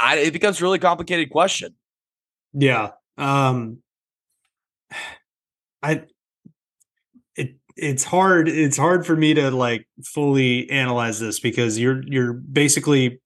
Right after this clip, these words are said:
Speaker 2: who I think should be number three is seven and one <laughs> as a starter at Texas Tech.
Speaker 1: <laughs>
Speaker 2: And, uh, Tyler Shough, I think, is a talented guy. I think he's got a lot of skill. I think he's got some poise to him.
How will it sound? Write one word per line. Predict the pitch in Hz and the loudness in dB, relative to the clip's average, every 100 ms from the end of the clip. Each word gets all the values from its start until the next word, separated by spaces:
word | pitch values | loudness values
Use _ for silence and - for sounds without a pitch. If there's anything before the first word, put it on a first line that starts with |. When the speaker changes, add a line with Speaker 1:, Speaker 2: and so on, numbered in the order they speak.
| _ _ _ - 139 - - - 113 | _ _ _ -10 -10 -10 -16 -10 0
Speaker 2:
who | 156 | 2
I | 151 156 | 2 2
think | 180 165 | 0 0
should | - 151 | 0 0
be | 143 | 2
number | 139 139 147 139 | 0 0 -2 -4
three | 127 143 135 123 113 117 _ _ _ _ _ _ _ | -4 -4 -4 -4 -6 -10 _ _ _ _ _ _ _
is | - 123 - - 151 135 - | -16 -16 -18 -10 -4 0 2
seven | 156 143 | 2 0
and | 135 127 | 0 0
one | 127 117 | -2 -2
<laughs> | 123 135 - | -4 -8 -4
as | 185 165 | 0 0
a | |
starter | 135 - 135 117 110 | 0 0 0 0 -4
at | 110 | -6
Texas | 123 - 151 | -6 -4 -6
Tech. | - 110 - | -6 -8 -6
Speaker 1:
<laughs> | 160 - - _ | -8 -8 -20 _
Speaker 2:
And, | - 147 139 131 131 - _ _ _ | 0 2 2 0 -4 -10 _ _ _
uh, | 147 139 139 - | 0 0 0 0
Tyler | 175 220 233 | 0 4 2
Shough, | - 180 165 139 - | 2 2 2 0 -4
I | 147 | -4
think, | - 160 151 | -2 -2 0
is | 123 | -2
a | |
talented | 120 - 139 143 135 135 120 | -4 -4 -2 -2 -4 -6 -2
guy. | 120 107 98 _ _ | -2 -2 -10 _ _
I | - | -18
think | 120 165 | -12 -6
he's | 143 127 | -2 0
got | 139 | 0
a | 123 | 2
lot | 113 123 | 2 0
of | 120 | 0
skill. | - - 127 120 117 113 - | -2 0 0 0 -2 -6 -12
I | 120 | -6
think | 127 117 | -4 -2
he's | 131 110 | -2 -2
got | - 120 110 - | 0 0 0 -2
some | - 107 | -4 -4
poise | - 139 131 127 | -4 0 2 2
to | - 127 120 | 0 0 0
him. | 113 | -4